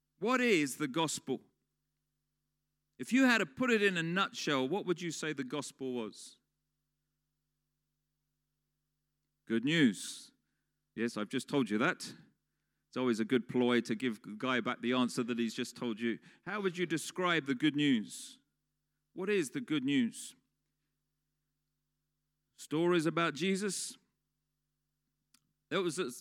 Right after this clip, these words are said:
there was a survey done. Let me, let me put it like this. There was a survey done a number of years ago about the three sentences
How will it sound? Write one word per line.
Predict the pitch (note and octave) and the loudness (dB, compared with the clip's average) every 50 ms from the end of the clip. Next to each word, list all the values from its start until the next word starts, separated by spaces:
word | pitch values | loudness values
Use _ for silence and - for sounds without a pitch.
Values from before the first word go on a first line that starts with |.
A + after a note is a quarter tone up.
| _ - | _ -6
there | A3 | -2
was | A3 G3+ F3 | 0 0 2
a | F#3 | 2
survey | E3+ - - A#3 A3+ A3 G3+ D3+ B2+ A#2+ A2+ G#2+ | 0 0 0 0 2 2 2 2 2 2 2 2
done. | G#2 B2 A2+ G#2+ G2+ G2+ G#2+ - | 2 2 0 0 0 -4 -6 -6
Let | C#3+ D#3+ | -6 -4
me, | E3 E3 D#3 | -4 -4 -4
let | D3 D#3+ E3 | -4 -4 -4
me | E3+ E3 | -4 -4
put | - - D3+ C3+ | -4 -4 -2 -2
it | B2 A#2+ | 0 -2
like | B2 A2+ G2+ | -2 -2 -4
this. | G2 F2+ - - | -6 -6 -8 -8
There | - C#3+ C#3+ | -6 -4 -2
was | D3+ D3+ | -2 0
a | D#3 D#3 | -2 -4
survey | - - A#3 A#3 A3+ G#3 D3+ C#3+ C3 | -4 -4 -6 -4 -4 -2 -2 -2 -2
done | A#2+ B2+ B2+ B2+ B2 | -2 -2 -2 -2 0
a | B2 | 0
number | B2+ C3 B2+ A#2 | 0 0 0 0
of | A#2+ A#2 | 0 0
years | B2+ C3+ C3 A#2+ G#2+ | 2 2 0 0 -2
ago | A2 F#2+ G#2+ G#2 G2 F#2+ F#2 E2+ - _ _ _ _ _ _ _ _ _ _ _ _ _ _ _ - | -4 -4 -4 -6 -6 -6 -10 -14 -20 _ _ _ _ _ _ _ _ _ _ _ _ _ _ _ -16
about | C3 B2 B2+ D3 C#3+ - - - | -12 -6 -4 -4 -4 -4 -4 -4
the | C3+ C3 B2 - _ _ - | -6 -6 -6 -6 _ _ -8
three | F#3+ G3 G#3 A3+ A#3+ A#3 A3+ A3 G#3+ G3 D#3+ - | -4 -2 -2 0 0 -2 -2 -4 -4 -6 -10 -12
sentences | - - - - F3 E3+ D#3 C3 - C3 A#2+ A#2 - - - G#2+ G2 F#2 F2+ - - - - - - | -12 -10 -6 -6 -4 -4 -4 -4 -2 -2 -2 -2 -2 -4 -4 -4 -4 -4 -8 -10 -12 -12 -12 -14 -16